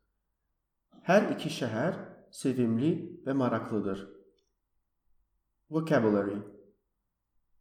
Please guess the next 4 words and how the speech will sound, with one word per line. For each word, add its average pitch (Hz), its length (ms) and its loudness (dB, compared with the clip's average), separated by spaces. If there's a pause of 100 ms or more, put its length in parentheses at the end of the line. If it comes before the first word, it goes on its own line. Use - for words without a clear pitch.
(460)
Hara? 139 320 4 (1600)
Haralı. 113 500 2 (1300)
Çin. - 340 4 (1300)
Çinli. 131 520 0